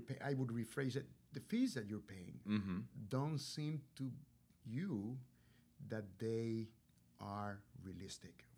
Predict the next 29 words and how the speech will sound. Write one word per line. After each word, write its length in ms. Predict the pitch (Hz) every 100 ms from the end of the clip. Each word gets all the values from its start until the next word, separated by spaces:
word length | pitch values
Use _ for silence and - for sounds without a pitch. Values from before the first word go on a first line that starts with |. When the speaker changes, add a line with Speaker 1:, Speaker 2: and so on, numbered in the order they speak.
| -
Speaker 1:
for 280 | 107 104 98 90
the 40 |
services 580 | - 98 90 87 - 73
that 80 | 78
you're 80 | 85 90
getting. 140 | 92 113
Is 40 |
that 140 | 175 190
a 40 |
way 200 | 147 120 120 120
to 60 |
say 220 | 107 - 123 131
it? 60 | - - - -
Is 120 | 147
that 60 | 202
Speaker 2:
Right. 80 |
Speaker 1:
what 80 | 190
you're 160 | 160 -
saying? 160 | 147 151
That, 140 | 131 - - -
you 60 | 185
know, 80 | - 180
if, 40 | -
if 100 | 196 151
you 60 | 240
were 60 | 196 170
getting 180 | 180 156
a 100 | 117
lot, 360 | 104 113 135